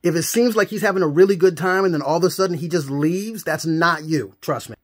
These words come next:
Topics to stay away from unless you wanna have an eight-hour conversation in which you're not gonna be able to talk a lot. Movies of any type, specifically comedy or action, sitcoms,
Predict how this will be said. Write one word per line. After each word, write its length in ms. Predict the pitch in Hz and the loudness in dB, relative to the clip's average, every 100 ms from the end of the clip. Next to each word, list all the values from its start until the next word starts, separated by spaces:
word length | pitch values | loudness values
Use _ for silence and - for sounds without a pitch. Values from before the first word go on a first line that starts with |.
| _ | _
Topics 400 | - 196 220 - | -2 0 0 -4
to 80 | 180 | -8
stay 180 | - 196 | -4 0
away 300 | 180 185 202 | 2 4 4
from 320 | - 165 113 | 4 0 0
unless 300 | 131 151 180 | -2 -2 0
you 40 | |
wanna 180 | 165 165 | 0 0
have 180 | 156 151 | 0 -2
an 100 | 151 170 | -2 -2
eight-hour 340 | 180 170 170 | 0 0 0
conversation 760 | 175 170 165 196 190 180 180 165 | -2 -2 -2 0 0 2 -2 -2
in 160 | 160 | -2
which 240 | 156 151 160 | 0 0 0
you're 100 | 160 | 0
not 240 | 151 143 | 2 0
gonna 140 | 147 139 | -2 0
be 80 | |
able 160 | 143 127 | 0 -2
to 60 | 117 | -6
talk 220 | 127 113 | -6 -6
a 40 | |
lot. 240 | 104 - - 123 | -12 -14 -20 -8
Movies 440 | 139 214 226 208 | -2 0 0 -2
of 120 | 165 | 0
any 180 | 175 196 | 0 0
type, 300 | 185 180 180 | 0 0 0
specifically 680 | - 151 - 214 208 196 202 | -4 -10 -4 -2 -2 -4 -4
comedy 420 | 175 156 156 156 | -4 -2 -2 -2
or 160 | 151 143 | -4 -4
action, 440 | 143 - 156 139 - | -4 -4 -6 -8 -10
sitcoms, 880 | - - 208 - 196 185 180 175 - | -14 -2 -2 0 -2 2 2 0 -4